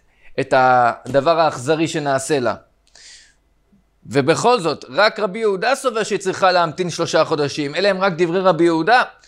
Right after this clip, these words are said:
אבל רבי יוסי אפילו במקרה כזה מתיר להיארס ולהינשא מיד. אלא, אמר אביי, מה הסיבה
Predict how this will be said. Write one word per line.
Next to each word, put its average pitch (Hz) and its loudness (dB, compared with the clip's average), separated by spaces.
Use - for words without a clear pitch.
אבל 151 0
רבי 170 0
יוסי 226 2
אפילו 220 -2
במקרה 220 -2
כזה 220 0
מתיר 302 -2
להיארס 196 0
ולהינשא 185 -8
מיד. 165 -6
אלא, 156 2
אמר 175 0
אביי, 135 0
מה 165 -2
הסיבה 156 -2